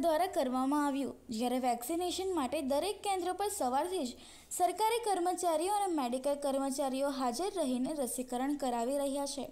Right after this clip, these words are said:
છોટાઉદેપુર જિલ્લામાં એક લાખ લોકોને રસી મૂકવાનો લક્ષ્યાંક છે, જ્યારે નસવાડી તાલુકામાં પાંચ પંચાયતોમાં સો ટકા રસીકરણ થતાં ખરેડા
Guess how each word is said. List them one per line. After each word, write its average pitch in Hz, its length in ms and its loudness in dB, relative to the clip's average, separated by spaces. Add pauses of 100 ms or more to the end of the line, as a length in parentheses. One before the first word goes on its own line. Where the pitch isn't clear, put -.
છોટાઉદેપુર 269 760 0
જિલ્લામાં 311 640 0 (360)
એક 427 220 0
લાખ 392 240 2
લોકોને 370 320 0
રસી 339 360 2
મૂકવાનો 311 320 2
લક્ષ્યાંક 302 600 0
છે, 254 180 -4 (440)
જ્યારે 262 260 2
નસવાડી 330 540 2
તાલુકામાં 302 600 2 (140)
પાંચ 349 300 2
પંચાયતોમાં 403 760 0
સો 349 240 2
ટકા 392 340 0
રસીકરણ 285 540 0
થતાં 285 420 -2 (400)
ખરેડા 440 500 4